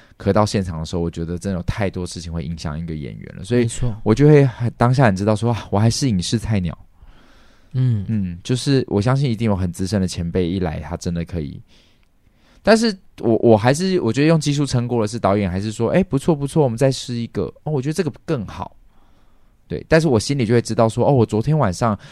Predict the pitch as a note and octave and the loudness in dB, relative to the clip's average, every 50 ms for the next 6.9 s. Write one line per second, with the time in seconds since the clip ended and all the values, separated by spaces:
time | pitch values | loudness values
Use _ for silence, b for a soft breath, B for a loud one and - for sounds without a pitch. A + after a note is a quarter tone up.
0 | B B _ - F2+ - G#2 F#2+ F2 F#2 G#2 F#2 G#2 G2+ F#2+ F2 - G2 F2 F#2 | B B _ -6 -2 0 0 0 2 0 0 0 2 0 0 0 2 2 2 4
1 | F#2 G#2+ B2 G2+ G2 F2+ A#2+ G2+ G2+ - D#3 C#3 G#2 F#2 G2 E2+ E2 - - - | 4 4 4 4 4 2 2 2 4 6 6 6 8 6 2 0 -2 -4 -6 -6
2 | G2 - - B2 B2 C3 C#3+ D3 D3 D3 D3 C#3+ C#3+ C#3 C3 B2 B2 B2 A2+ G#2 | -6 -6 -4 -2 -2 0 0 -2 -4 -4 -6 -6 -6 -6 -6 -4 -4 -4 -2 -2
3 | A2 A2 - F#3+ G#3 G3+ - D#3 C3 A#2+ A#2 A2+ A#2 A#2 A#2 A#2 A#2 A#2+ F#2 E2+ | 0 4 6 6 6 6 6 4 4 4 4 2 0 0 -2 -2 -2 -4 -4 -4
4 | - - - C#2 A1+ G#1 - - B2+ E3+ F#3+ F3+ E3 A#2+ A2 - - D#3+ C3 A#2+ | -6 -8 -10 -10 -10 -6 -4 -2 0 0 0 0 0 -2 -2 -2 -2 -2 -2 -2
5 | B2 C3+ B2 A2 G#2 G#2 G#2+ G#2+ - A2 G#2 G2+ G2+ G2+ F2 F2 - F#3 E3+ F3 | -2 -2 -2 -2 -4 -4 -4 -2 -2 -2 0 0 -2 -2 0 0 2 2 4 4
6 | E3+ E3+ F3 F#3+ G3 G3 E3 C3 A#2 G#2 - C3 C3 C#3+ C#3 C3 A#2+ G#2 | 4 4 4 4 2 2 0 0 -2 -4 -4 0 2 4 4 4 4 0